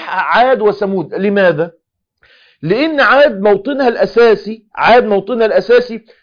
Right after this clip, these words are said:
في جنوب الجزيرة العربية، في الربع الخالي ما بين اليمن وما بين السعودية،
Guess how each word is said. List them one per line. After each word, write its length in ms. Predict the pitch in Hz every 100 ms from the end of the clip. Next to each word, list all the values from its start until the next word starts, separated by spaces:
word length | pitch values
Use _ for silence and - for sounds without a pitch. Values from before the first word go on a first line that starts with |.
| _
في 220 | 220 233
جنوب 340 | 214 226 269
الجزيرة 460 | 233 175 180 233 214
العربية، 640 | 160 165 156 175 135 92 _ _ _ _ _ _
في 100 | 190
الربع 300 | 196 254 196
الخالي 460 | 196 190 240 214 180
ما 120 | 170
بين 260 | 160 233
اليمن 280 | 220 202 240 262
وما 140 | 226
بين 180 | 202 233
السعودية، 640 | 220 214 185 190 165 101